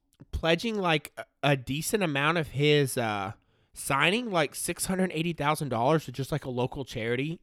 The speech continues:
getting into Cincy. And I think that's huge, man. You got a guy that's new to the area, and he's like, "Oh, yeah, you guys signed me to this big deal.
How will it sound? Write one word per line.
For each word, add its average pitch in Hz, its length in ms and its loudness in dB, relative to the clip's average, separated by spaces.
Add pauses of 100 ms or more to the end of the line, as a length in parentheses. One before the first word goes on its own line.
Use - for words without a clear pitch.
getting 135 220 -6
into 120 120 -6
Cincy. 120 340 -8
And 190 100 0
I 180 40 0
think 208 160 -6
that's 139 180 -6
huge, 170 440 -8
man. 135 240 2 (420)
You 147 80 -2
got 160 200 0
a - 20 -6
guy 165 220 4
that's 151 220 -6
new 139 120 -6
to 156 80 -6
the 151 240 -10
area, 131 340 -4
and 185 80 -6
he's 185 160 -6
like, 208 200 -6
"Oh, 269 200 2
yeah, 254 220 -2
you 143 180 -2
guys 190 240 -4
signed 165 220 0
me 185 80 -6
to 185 60 -8
this 135 160 -6
big 139 260 -4
deal. 151 300 0